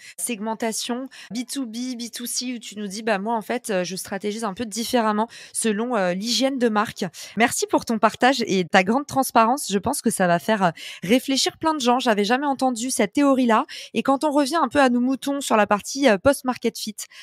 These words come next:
qu'est-ce qu'on traque ou pas ? On parlait de réseaux sociaux,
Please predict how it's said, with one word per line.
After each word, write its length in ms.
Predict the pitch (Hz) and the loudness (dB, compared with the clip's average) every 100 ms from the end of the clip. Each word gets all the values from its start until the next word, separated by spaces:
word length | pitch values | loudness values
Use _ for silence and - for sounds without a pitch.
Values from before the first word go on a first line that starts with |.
| - | -2
qu'est-ce 220 | 330 277 | 0 0
qu'on 160 | - 262 | -2 -6
traque 480 | - - 214 - - _ - | -4 0 0 -2 -10 _ 0
ou 100 | 320 - | 0 2
pas ? 240 | 226 208 269 - - | 2 2 0 -8 -4
On 100 | 233 | 0
parlait 300 | 262 247 240 | 4 4 4
de 80 | |
réseaux 220 | 247 226 233 | 4 2 2
sociaux, 580 | 240 - - 220 262 | -2 -2 2 4 4